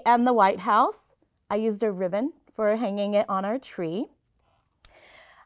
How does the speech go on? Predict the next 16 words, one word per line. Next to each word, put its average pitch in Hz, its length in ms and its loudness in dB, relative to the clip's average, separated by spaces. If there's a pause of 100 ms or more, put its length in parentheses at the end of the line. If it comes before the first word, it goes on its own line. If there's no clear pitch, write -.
I 233 220 8
printed 480 340 -2
out 202 240 8
a 254 60 6
black 262 280 6
and 277 80 0
white 226 160 2
picture 254 300 -2
of 220 380 4
the 220 80 2
Johnsons, 214 760 4
and 180 100 -2
I 190 60 -4
can't 339 320 -2
forget 247 300 0
Yuki. 196 480 -6